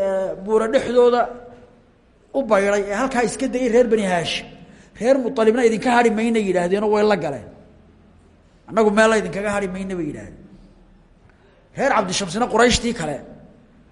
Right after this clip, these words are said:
iyay iska raaceen oo dadkaa wax go'doominayay ku jireen. Halkaasay markaa iyaguna ku hadheen. Markaa reer Bani Haashim iyo reer Bani Lmutalib halkaasay markaa ku bahoobeenoo ay isku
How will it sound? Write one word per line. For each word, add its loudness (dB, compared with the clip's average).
iyay 4
iska -4
raaceen 0
oo -2
dadkaa 0
wax 0
go'doominayay 2
ku -10
jireen. -10
Halkaasay 0
markaa 0
iyaguna 4
ku -4
hadheen. -2
Markaa -2
reer 6
Bani -4
Haashim -2
iyo -6
reer 2
Bani 0
Lmutalib -6
halkaasay -4
markaa -6
ku -10
bahoobeenoo -2
ay -2
isku -6